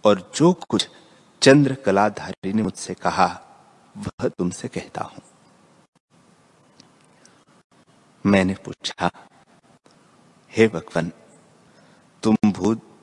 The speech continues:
भविष्य और वर्तमान तीनों कालों के ईश्वर और सब कारणों के कारण हो। तुम्हारे प्रसाद से मैं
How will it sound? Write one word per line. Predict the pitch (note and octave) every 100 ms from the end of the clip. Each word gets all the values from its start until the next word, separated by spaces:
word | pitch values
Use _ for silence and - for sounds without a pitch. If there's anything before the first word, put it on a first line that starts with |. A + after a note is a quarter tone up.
| -
भविष्य | G2 G#2+ A2+ B2
और | A#2+ A#2+ -
वर्तमान | F#2 - A2 - - D#2+ - - - _ _ _ _ _ _ -
तीनों | C#3+ F3 F3
कालों | - - F#2+ G#2
के | B2 A2+ -
ईश्वर | F#2+ - - G#2 - - - - - _ _ _ G#3
और | - C3
सब | - D#3+ -
कारणों | - G2 F#2+ G#2 C3+
के | G#2
कारण | - D#2 D#2
हो। | - - - _ _ _ _ _ _ _ _ _ _ _ _ _ _ _ _ -
तुम्हारे | G#2 G2+ - G2+
प्रसाद | F#2+ - - G2 G#2+
से | - -
मैं | A#2+